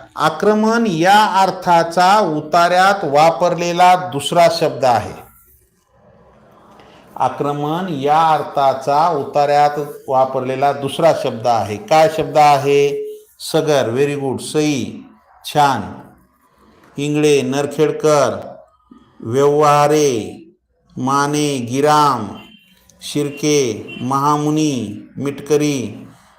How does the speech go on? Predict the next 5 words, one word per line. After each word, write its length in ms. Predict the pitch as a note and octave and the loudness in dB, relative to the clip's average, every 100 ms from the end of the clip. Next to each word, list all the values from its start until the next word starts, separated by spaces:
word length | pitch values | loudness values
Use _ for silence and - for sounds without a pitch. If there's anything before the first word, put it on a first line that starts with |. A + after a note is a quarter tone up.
| _ C3+ | _ -8
नरखेडकर, 720 | C#3 C#3 - C#3+ C#3+ D3+ C#3 | -6 -6 -2 -4 -2 -4 -4
श्रेया, 680 | - C#3+ D3 D3+ D3 A#2+ G2 - - - | -6 -2 0 2 2 2 -2 -12 -20 -18
सूर्यवंशी, 880 | - C#3+ D3 D3 C#3 C3 A2 G#2+ - - _ - | -8 -4 -2 -4 -6 -8 -10 -12 -20 -20 _ -10
जान्हवी, 960 | B2 C#3+ D3 D3+ D3 D3+ B2+ G2+ - - _ _ _ _ _ _ _ _ B2+ | 0 2 2 2 0 0 -2 -8 -12 -20 _ _ _ _ _ _ _ _ -4
बावणे, 920 | C3+ C#3+ C#3+ D3 D3 C#3 A#2 G#2+ | 0 0 0 0 -2 -2 -6 -10